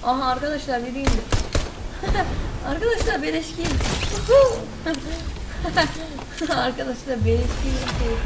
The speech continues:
Bu arada ilk, ilk öldürmeyi mi yapacağız?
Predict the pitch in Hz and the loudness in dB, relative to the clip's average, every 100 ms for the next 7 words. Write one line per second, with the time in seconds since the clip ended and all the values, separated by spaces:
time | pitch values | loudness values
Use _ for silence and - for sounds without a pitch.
0 | 226 - - - - 240 262 277 311 311 | -2 -2 -4 -4 -6 -2 0 0 -4 -6
1 | - - - 302 - 302 269 262 269 302 | -8 -12 -8 -8 -8 -8 -6 -8 -10 -10
2 | 285 214 - - 202 208 | -10 -10 -10 -12 -12 -12